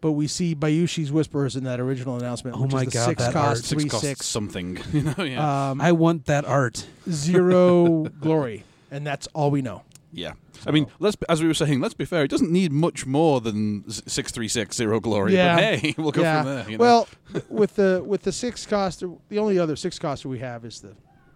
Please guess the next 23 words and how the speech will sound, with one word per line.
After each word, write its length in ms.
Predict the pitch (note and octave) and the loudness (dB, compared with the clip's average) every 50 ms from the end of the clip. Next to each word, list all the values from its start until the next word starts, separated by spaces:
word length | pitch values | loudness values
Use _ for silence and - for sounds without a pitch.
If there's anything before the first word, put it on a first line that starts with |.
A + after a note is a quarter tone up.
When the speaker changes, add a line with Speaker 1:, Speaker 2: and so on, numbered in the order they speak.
| - - _ _ _ | -20 -20 _ _ _
Speaker 1:
the 80 | - C3 | -16 -4
bird, 360 | A#2 D#3 E3 D3+ C3 A2+ F#2 | 0 2 2 2 2 -2 -4
right? 300 | G#2 A#2 A#2+ B2 C3 - | -6 -4 -4 -4 -4 -4
Speaker 3:
Mm-hmm. 260 | - G#2 F#2+ F#2+ F2+ E2 - - - - - - _ _ _ _ _ _ _ | -6 -6 -4 -4 -6 -8 -10 -16 -20 -20 -20 -20 _ _ _ _ _ _ _
Speaker 1:
So 420 | - - F3+ E3+ D#3+ D#3 D#3 D#3 D#3 | -4 0 0 2 4 4 4 4 2
if 120 | C#3+ - | 2 2
we 80 | E3+ D#3 | 2 2
look 240 | D#3 D#3+ D3+ - D#3 | 4 2 2 0 -2
at 100 | D3 - _ _ _ _ _ _ _ _ _ _ _ _ _ _ | -4 -4 _ _ _ _ _ _ _ _ _ _ _ _ _ _
trends, 580 | - F3+ E3+ D3+ C#3+ C#3+ D3+ C#3+ A#2+ - - - - _ | 0 0 2 2 2 0 -2 -4 -6 -8 -14 -18 -16 _
it 260 | - D#3 - - - - | -8 -8 -8 -8 -14 -6
wouldn't 200 | - F3 E3 D#3+ | -4 -2 -2 0
be 60 | D3 D3+ | 0 -2
surprising 400 | - - - D3 C#3 B2 C#3 C3+ | -2 0 0 0 0 0 -2 -4
to 60 | B2+ | -6
see 480 | - - D3 C#3 C3 B2+ B2 A#2+ A#2 - - | -6 -4 -2 0 0 0 -2 -4 -6 -10 -10
no 440 | E3+ D3 C#3+ C#3 C3+ C3+ C3 C3+ - - | -6 -4 -2 0 0 -2 -2 -4 -6 -8
attachments, 680 | - - C3+ B2 A#2+ - - C3 A#2 G#2+ - - - - _ _ _ _ _ _ _ _ _ _ _ _ _ _ - | -6 -4 -4 -4 -4 -6 -6 -10 -10 -12 -14 -18 -20 -20 _ _ _ _ _ _ _ _ _ _ _ _ _ _ -18
right? 120 | A#2+ A#2 | -14 -12
Speaker 3:
Mm-hmm. 200 | A#2 E2+ F2 F2+ F2+ - _ _ _ _ _ _ | -12 -12 -12 -14 -16 -18 _ _ _ _ _ _
Speaker 1:
Except 600 | D3 C#3 - - D#3 C#3 B2 - _ - - - - - - - - | -6 -6 -4 -4 -4 -4 -4 -6 _ -18 -18 -18 -18 -20 -20 -12 -4
Speaker 3:
Yeah. 60 | - | -4
Oh, 40 | F3+ | -4